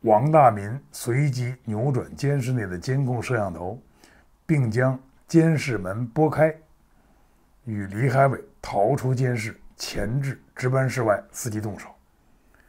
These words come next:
然后呢，高玉伦用段某某的手机与家人通话。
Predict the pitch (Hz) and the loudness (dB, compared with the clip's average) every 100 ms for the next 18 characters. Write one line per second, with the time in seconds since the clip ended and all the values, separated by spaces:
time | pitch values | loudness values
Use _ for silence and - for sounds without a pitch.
0 | _ _ _ _ 101 104 107 113 98 90 | _ _ _ _ 0 2 2 2 0 -2
1 | 120 120 117 98 92 117 110 101 160 139 | 2 2 2 -2 -4 -4 -6 2 4 4
2 | 98 113 120 90 104 - 101 82 87 113 | 2 -2 -2 -4 -4 -4 -4 -4 -6 -6
3 | 123 104 87 95 95 92 90 104 90 90 | -6 -10 -10 -4 -2 -4 -6 -10 -8 -10